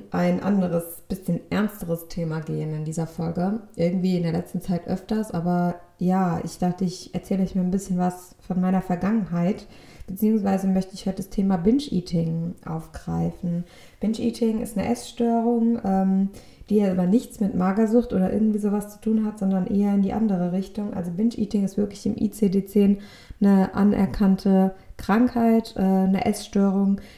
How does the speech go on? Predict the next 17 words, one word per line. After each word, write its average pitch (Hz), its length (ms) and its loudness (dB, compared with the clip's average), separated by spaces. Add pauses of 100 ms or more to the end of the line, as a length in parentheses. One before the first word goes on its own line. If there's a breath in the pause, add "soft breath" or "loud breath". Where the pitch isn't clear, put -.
(120 loud breath)
die 180 60 0
bezieht 185 320 0
sich 196 160 -4
jetzt - 240 -6
eher 185 260 2
so 190 260 0
auf, 185 360 -2
äh, 180 240 2
Fressanfälle 196 1040 0 (280 loud breath)
und 185 480 2
dass 170 160 0
Leute 180 240 0
halt 175 180 0
innerhalb, 170 540 0
äh, 165 260 2
kürzester - 480 -6
Zeit 156 220 -2